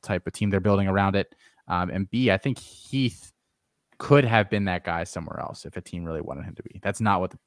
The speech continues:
what the Steelers wanted him to be. I hope that they, that they can let Pat shine, 'cause I think he can do some pretty big things.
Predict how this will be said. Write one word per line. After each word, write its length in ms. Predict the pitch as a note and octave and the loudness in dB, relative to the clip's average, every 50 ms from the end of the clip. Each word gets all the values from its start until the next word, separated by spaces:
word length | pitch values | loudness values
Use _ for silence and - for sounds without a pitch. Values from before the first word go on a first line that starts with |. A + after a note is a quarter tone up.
| - E2+ - | -20 -14 -12
what 120 | F2 E2+ | -12 -10
the 60 | - | -10
Steelers 320 | F2 - - F2+ E2+ E2+ F2+ | -10 -10 -8 -8 -8 -6 -6
wanted 220 | F#2 E2+ F2+ F#2+ | -6 -4 -4 -4
him 80 | G2+ G2 | -4 -4
to 60 | F#2 | -2
be. 80 | F#2+ F#2 | -2 0
I 100 | F2+ F#2 | 0 2
hope 240 | F#2 A#2 B2+ A#2+ | 4 4 4 4
that 120 | - G#2 - | 2 0 -2
they, 300 | - F2+ F2 E2 E2 - _ _ _ _ _ _ _ - | 0 -2 -2 -2 -6 -8 _ _ _ _ _ _ _ -4
that 140 | F#2+ F#2 - | -4 -2 -2
they 120 | F#2 F2+ | -4 -4
can 200 | - - G2+ F#2+ | -4 -4 -4 -2
let 220 | F2+ F2 E2+ - - | -2 -2 -2 -4 -6
Pat 340 | - - F#2+ F2 E2+ - - _ _ _ _ _ _ _ | -2 -2 0 0 0 -2 -6 _ _ _ _ _ _ _
shine, 580 | - - - - G#2 F2+ F2 E2+ D#2+ D#2+ D#2 - - | -14 -8 -2 0 2 2 2 0 -4 -8 -12 -16 -10
'cause 100 | - - | -6 -4
I 80 | F#2+ | -4
think 180 | - - G#2 G2 | -2 -4 -6 -6
he 100 | - F#2+ | -6 -6
can 120 | - F#2 | -6 -6
do 100 | E2+ F2+ | -8 -8
some 160 | - - F2 | -8 -8 -10
pretty 200 | - - E2 F2 - | -10 -10 -10 -10 -10
big 200 | - - - - | -10 -12 -12 -12
things. 420 | - - - - - - - - | -16 -20 -20 -20 -20 -20 -20 -20